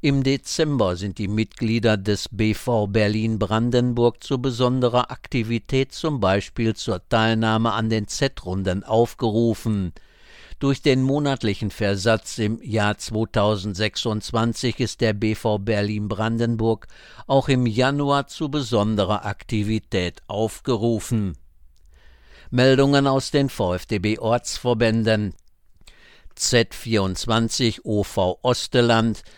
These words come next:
Delta Lima null Mike Fox Mike mit Sonder-D O K, siebzig Delta India Lima India ab ersten zweiten sechsundzwanzig Q R V.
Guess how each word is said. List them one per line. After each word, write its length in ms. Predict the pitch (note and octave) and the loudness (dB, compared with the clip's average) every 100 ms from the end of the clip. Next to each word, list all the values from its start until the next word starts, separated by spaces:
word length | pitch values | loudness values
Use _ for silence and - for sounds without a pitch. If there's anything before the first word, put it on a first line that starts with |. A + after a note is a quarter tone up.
| - - | -20 0
Delta 320 | A#2 A2+ B2 | 2 4 4
Lima 340 | A#2 C#3 D3+ C#3 | 2 2 2 2
null 280 | B2 A2 G#2 | 4 4 4
Mike 380 | G#2 G#2 - | 2 0 -4
Fox 440 | - A2 F#2 - - | -6 -4 -4 -6 -2
Mike 400 | G#2 G#2+ G#2+ G2 | 0 2 0 -2
mit 180 | F#2+ F#2 | -4 -2
Sonder-D 600 | G#2+ A2+ A2 G#2+ A2 A2 | 0 2 2 2 0 0
O 140 | G#2+ | -2
K, 400 | - A2+ G#2+ G#2+ - - - | 0 2 2 0 -4 -18 -10
siebzig 800 | A2 C3+ - - - C3+ C3+ - | -2 -2 -2 -6 -4 -2 -4 -2
Delta 440 | G#2+ G#2+ - G#2+ | 0 2 2 0
India 640 | G2+ A2+ A2 G#2+ G#2+ G#2+ G2+ | 0 -4 -2 0 2 2 2
Lima 440 | F#2+ G#2 G#2+ G2 | -2 -2 0 -2
India 600 | F#2+ A#2+ A#2+ A2 A2 A2 | 0 0 0 2 2 0
ab 280 | - G#2+ G#3+ | -2 -6 -2
ersten 480 | A#2+ A2+ - - G2+ | 0 0 -2 -6 -6
zweiten 440 | - C3 C#3+ D3 | -2 -2 0 -2
sechsundzwanzig 1080 | A2 A#2 - C3 A#2+ G#2 F2+ F2 A2+ G2+ - | -2 -2 0 0 0 -2 -2 -2 -4 -6 -8
Q 240 | F#2+ F2+ | -12 -8
R 220 | - F#2+ | -4 -4
V. 520 | F#2 G2+ G2+ A2 G#2 | -4 -2 2 4 2